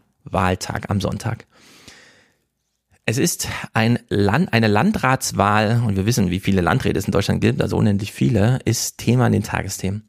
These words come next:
Die geht natürlich schief, weil der A-F-D-Kandidat bekommt, obwohl sich alle, und da fragt mich auch, ja, es war eine Stichwahl, also so gesehen, eine Stichwahl, da gibt's halt nur noch zwei Lager. Da muss man dann auch nicht so tun, als hätte sich irgendwie das demokratische Lager so krass zusammengeschlossen und so. Nein, es war halt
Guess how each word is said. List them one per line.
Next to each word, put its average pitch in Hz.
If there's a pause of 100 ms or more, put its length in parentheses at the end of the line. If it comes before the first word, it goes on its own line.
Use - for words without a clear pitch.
(560)
Die 110
geht 123
natürlich 110
schief, 156
weil 107
der -
A-F-D-Kandidat 101
bekommt, -
obwohl 113
sich 139
alle, 147
und -
da -
fragt 117
mich 110
auch, 120
ja, 110
es 110
war 131
eine 110
Stichwahl, 78
also - (260)
so 104 (220)
gesehen, 92
eine 110
Stichwahl, - (1000)
da 95
gibt's 120
halt 92
nur 80
noch 90
zwei -
Lager. - (140)
Da 92
muss 117
man 107
dann -
auch -
nicht 107
so 107
tun, 120
als - (540)
hätte 107
sich 98
irgendwie 101
das 104
demokratische 95
Lager 101
so 95
krass -
zusammengeschlossen 104
und 98
so. 101
Nein, 107
es -
war 98
halt 101